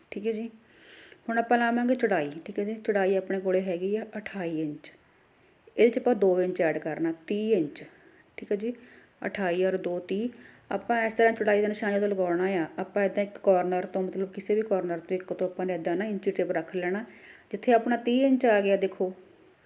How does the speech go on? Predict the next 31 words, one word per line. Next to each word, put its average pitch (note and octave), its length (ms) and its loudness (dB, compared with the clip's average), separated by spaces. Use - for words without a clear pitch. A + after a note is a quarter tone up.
ਉੱਥੇ G#3 240 -2
ਆਪਾਂ A#3+ 200 4
ਇੱਦਾਂ G3 180 2
ਨਿਸ਼ਾਨ F#3+ 320 -2
ਲਗਾ D3+ 200 -4
ਲਿਆ, C#3+ 200 -8
ਠੀਕ G#3+ 140 -6
ਹੈ A3 60 0
ਜੀ। G#3 160 -6
ਇਹ G3+ 100 2
ਆਪਾਂ G#3+ 280 -4
ਜਿਹੜੀ G#3+ 220 4
ਆਪਾਂ G3 240 2
ਝੋਲੀ G3+ 280 2
ਬਣਾਉਂਦੇ F3+ 440 -2
ਆ, F#3 60 -2
ਠੀਕ G3 140 -6
ਹੈ F#3+ 60 0
ਜੀ, G3+ 120 -2
ਉਹ G3 160 4
ਆਪਾਂ G3+ 240 0
ਕੱਪੜਾ F3+ 300 -2
ਉਤਾਰਨਾ D#3+ 460 -4
ਆ, G#3 100 -2
ਠੀਕ G3 160 -6
ਹੈ। B3+ 60 -2
ਇਹ G3+ 140 2
ਹੋ G3+ 140 2
ਗਈ G3 80 2
ਆਪਣੀ G3+ 260 0
ਚੌੜਾਈ, F3+ 440 0